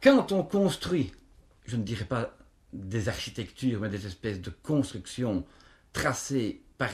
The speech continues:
des gens qui sont des technocrates et qui font une architecture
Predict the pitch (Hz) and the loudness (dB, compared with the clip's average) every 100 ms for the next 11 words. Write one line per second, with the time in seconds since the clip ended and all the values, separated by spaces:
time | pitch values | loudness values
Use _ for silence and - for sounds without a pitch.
0 | - 120 107 117 113 92 90 101 90 82 | -6 -4 -4 -2 -6 -6 -8 -8 -8 -8
1 | - 104 87 - 143 190 - - - - | -6 -6 -6 -6 -6 -6 -12 -20 -20 -12
2 | 92 110 92 127 104 - 120 101 - - | -10 -8 -6 -4 -4 -2 -4 -4 -4 -8
3 | 90 - 117 101 | -10 -6 -4 -4